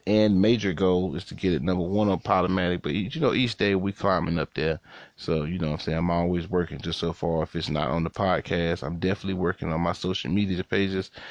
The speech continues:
with the free information and stuff like that. So we don't stop with it, you know. We definitely gonna keep going.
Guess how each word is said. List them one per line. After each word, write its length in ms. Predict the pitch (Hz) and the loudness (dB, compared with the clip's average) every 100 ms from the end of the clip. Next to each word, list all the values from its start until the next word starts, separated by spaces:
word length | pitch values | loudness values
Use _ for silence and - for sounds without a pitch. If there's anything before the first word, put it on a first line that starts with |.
| - - | -16 -4
with 160 | 92 - | -4 -2
the 160 | 82 - | -6 -6
free 260 | - 107 85 | 0 2 2
information 580 | - 92 95 95 92 | 0 2 2 0 -4
and 60 | 90 | -4
stuff 300 | - 92 - | -2 -2 0
like 240 | 87 85 - | -2 -2 -2
that. 220 | 80 - | -2 -2
So 320 | 90 85 87 - - - - - - | -2 -2 -4 -12 -16 -16 -18 -20 -4
we 140 | 92 | 2
don't 220 | 110 113 | 4 2
stop 300 | - 120 73 | 2 4 4
with 180 | 85 82 | 2 0
it, 80 | 73 | 0
you 100 | 92 | 0
know. 380 | 90 82 85 90 - _ - _ - | 0 2 0 -4 -16 _ -20 _ -6
We 120 | 87 | 0
definitely 340 | 95 95 98 | 2 0 0
gonna 160 | 92 92 | 0 0
keep 280 | - 101 87 | 0 -4 0
going. 420 | 104 95 90 | 2 4 2